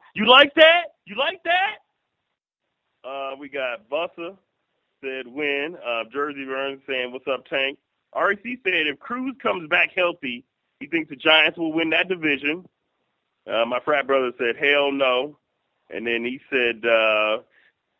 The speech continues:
Jersey Vern said, "Oh, hell no, son. We will blow the Deadskins out both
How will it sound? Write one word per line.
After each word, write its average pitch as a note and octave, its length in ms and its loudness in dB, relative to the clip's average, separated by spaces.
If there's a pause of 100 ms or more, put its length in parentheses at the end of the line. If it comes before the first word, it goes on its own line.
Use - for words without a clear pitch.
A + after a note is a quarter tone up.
(160)
Jersey D3+ 380 0
Vern D3 380 2
said, B2+ 220 0
"Oh, C#3+ 140 -2
hell D3+ 300 2
no, D3 320 -2
son. C3 200 0
We C#3+ 100 -4
will C#3 100 -4
blow C3+ 280 -2
the B2+ 60 -8
Deadskins C#3 640 -2
out A#2+ 300 0
both D3 240 0